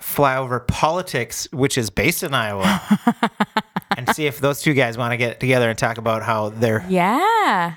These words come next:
Speaker 1: their state is horrible and ours is the best.
Speaker 2: I mean, <laughs>
Speaker 1: Be kinda fun.
Speaker 2: I, you, I mean, and they have some, they have some characters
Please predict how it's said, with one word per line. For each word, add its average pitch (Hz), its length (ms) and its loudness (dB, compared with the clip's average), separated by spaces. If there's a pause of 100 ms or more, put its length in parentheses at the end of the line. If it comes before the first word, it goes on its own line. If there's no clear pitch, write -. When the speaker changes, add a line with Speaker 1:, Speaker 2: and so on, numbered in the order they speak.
Speaker 1:
their 113 160 -2
state 117 300 0
is 110 180 -2
horrible 101 420 0
and 95 80 -2
ours 92 200 -2
is 87 80 -6
the 185 120 -2
best. - 480 -4 (360)
Speaker 2:
I 294 120 2
mean, 381 520 -2
<laughs> 1077 640 -4
Speaker 1:
Be - 60 -6
kinda 165 220 0
fun. 160 500 0 (1040)
Speaker 2:
I, 240 100 2 (380)
you, 240 240 2
I 277 60 -6
mean, 302 320 -2
and 277 220 -2 (160)
they 311 200 2
have 339 180 2
some, 320 300 0
they 277 140 2
have 294 240 2
some 254 340 0 (1300)
characters 196 600 2